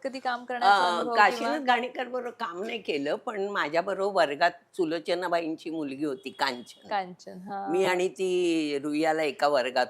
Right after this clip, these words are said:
Speaker 2: होतो.
Speaker 1: हम्म.
Speaker 2: मग त्यांनी लग्न केलं होतं ना.
Speaker 1: हम्म, हम्म.
Speaker 2: एकदा ते एकटेच आले होते रवींद्रला नाटक बघायला.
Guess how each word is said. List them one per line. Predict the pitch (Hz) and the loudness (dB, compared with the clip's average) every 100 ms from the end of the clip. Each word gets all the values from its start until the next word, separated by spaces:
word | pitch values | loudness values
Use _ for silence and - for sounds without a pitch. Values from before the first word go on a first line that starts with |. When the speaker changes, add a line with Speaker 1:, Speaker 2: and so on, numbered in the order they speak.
| - | -4
Speaker 2:
होतो. | - _ - 113 | -14 _ -16 -14
Speaker 1:
हम्म. | 104 104 101 _ _ _ _ _ _ - | -12 -14 -18 _ _ _ _ _ _ -18
Speaker 2:
मग | 135 | -2
त्यांनी | 135 139 170 | 0 2 0
लग्न | 170 151 160 175 | 0 0 -2 -2
केलं | 180 160 151 | -2 -2 -2
होतं | 135 117 123 127 | -4 -4 -4 -4
ना. | |
Speaker 1:
हम्म, | 165 - 233 214 214 214 | -6 -10 -12 -10 -10 -12
हम्म. | 208 202 _ _ - | -14 -18 _ _ -8
Speaker 2:
एकदा | 147 151 175 | -8 0 0
ते | 175 208 | 2 -2
एकटेच | 160 - 123 - | -2 -4 -2 4
आले | 180 156 | 4 4
होते | 147 151 143 | 2 0 0
रवींद्रला | 139 139 143 139 139 131 135 | 0 0 -4 -2 0 0 -4
नाटक | 135 131 - 131 | -4 -6 -6 -6
बघायला. | 131 104 123 110 110 | -4 -6 -6 -6 -8